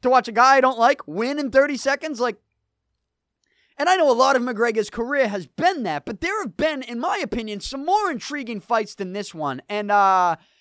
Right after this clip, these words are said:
you know, the press conference leading into this fight was different. It was unusual, as I told you last week. McGregor was a different person. He was a respectful, humble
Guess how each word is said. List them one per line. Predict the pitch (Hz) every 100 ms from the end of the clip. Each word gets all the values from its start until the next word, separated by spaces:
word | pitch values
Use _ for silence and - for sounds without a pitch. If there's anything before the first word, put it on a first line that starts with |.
| _ _ _ -
you | 311
know, |
the | 285
press | - 311 -
conference | - 339 240 202
leading | 247 262 240
into | 233
this | 214 208
fight | 226 208 208 190 _ _ _ _ _ _ _ _ _ _ _ _
was | 180 156
different. | - 214 202 208 202 -
It | 196
was | 196 220
unusual, | 196 180 214 185 214 202
as | 190
I | 180
told | 208 202
you | 190
last | 185 180 196
week. | 202 196
McGregor | 190 151 190 208 202
was | 170 160 131 - _ _ _ -
a | 175
different | 214 208 196
person. | - 196 220 - 107
He | 160
was | 170 135
a | 143 131 - _ _ _
respectful, | 139 147 - - 233 - - 208 185 _ _
humble | - - 247 247 220 196 185